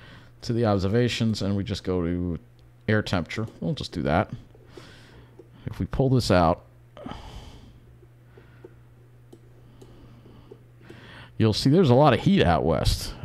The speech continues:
uh, and they have some warnings out in these areas here. And it looks like they have a, what is this? Excessive heat watch from Friday afternoon through Tuesday evening. So the Pacific Northwest is also gonna be getting into some heat.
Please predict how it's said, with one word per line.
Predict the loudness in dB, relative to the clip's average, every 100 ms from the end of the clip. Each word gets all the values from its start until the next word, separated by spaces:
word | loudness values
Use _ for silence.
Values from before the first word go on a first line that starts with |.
| -4
uh, | 0 2 2
and | 2 4
they | 6
have | 6 4
some | 2 2 4
warnings | 4 4 4 2 -2 -6 -12 -18 -18 -18 0
out | 4 6
in | 6
these | 6 6
areas | 6 6 6 4
here. | 4 4 4 0 0
And | 0
it |
looks | 2 0 4
like | 2 6
they | 6 6
have | 6 6 6 4 2
a, | 2 4 4
what | 2
is | 2
this? | 0 -2 -12 -16 -10 0
Excessive | 2 6 6 6
heat | 2 2 2 4
watch | 4 4 2
from | -2
Friday | 0 4 6 8 4
afternoon | 4 2 4
through | 4 2
Tuesday | 0 0 0 2 2
evening. | 4 2 2
So | 4 4
the | 4
Pacific | 2 0 2
Northwest | 4 4 6 6 4 -6 -10 -14 -4
is | 0
also | 2 2 2
gonna | 2 2
be | 2
getting | 4 4 4
into | 2 2
some | 2
heat. | 0 0 2 2